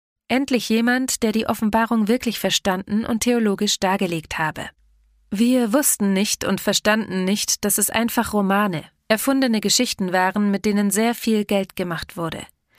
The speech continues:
Für uns passte alles. Es gab ja die apokalyptische Endzeittheorie,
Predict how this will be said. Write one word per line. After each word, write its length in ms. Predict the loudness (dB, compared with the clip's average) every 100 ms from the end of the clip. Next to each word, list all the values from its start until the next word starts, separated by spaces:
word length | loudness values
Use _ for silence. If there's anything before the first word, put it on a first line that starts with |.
| _ -20 _ _ _ -8
Für 260 | 0 0
uns 320 | 0 0 -2
passte 420 | -2 -2 -2 0 -2
alles. 460 | -2 -4 -4 -4 _ _ _ _ _
Es 180 | -2 2
gab 220 | 2 2
ja 140 | 2 2
die 180 | 0
apokalyptische 720 | 0 -2 0 0 0 0 0
Endzeittheorie, 920 | 0 0 0 -2 -2 -2 -2 -2 -8